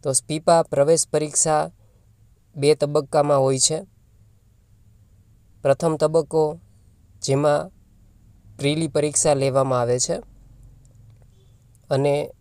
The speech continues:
બીજો તબક્કો છે, તેની અંદર નિબંધ પરીક્ષા લેવામાં આવે છે. તો આ રીતે પ્રવેશ પરીક્ષા, તેમાં બે ભાગ, પ્રિલી અને નિબંધ, એવી રીતે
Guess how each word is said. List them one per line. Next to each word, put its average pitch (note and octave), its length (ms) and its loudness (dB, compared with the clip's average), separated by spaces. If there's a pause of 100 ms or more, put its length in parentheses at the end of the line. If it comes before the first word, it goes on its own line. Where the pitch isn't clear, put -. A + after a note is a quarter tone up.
(180)
બીજો C3+ 300 2
તબક્કો D#3 460 -2
છે, D3 200 -2 (760)
તેની C#3+ 260 2
અંદર D3 220 4 (680)
નિબંધ D3+ 400 2 (220)
પરીક્ષા C3+ 520 0 (520)
લેવામાં C3 440 0
આવે A#2+ 180 0
છે. - 160 -6 (680)
તો - 80 -2
આ C#3+ 60 8
રીતે D#3 320 2 (360)
પ્રવેશ C#3 360 2
પરીક્ષા, C#3 500 0 (1040)
તેમાં C3+ 280 0
બે C#3+ 140 4
ભાગ, C3 260 0 (440)
પ્રિલી C#3 380 -2 (680)
અને C#3 240 0
નિબંધ, C3+ 400 0 (140)
એવી C3+ 240 -2
રીતે C3 240 -4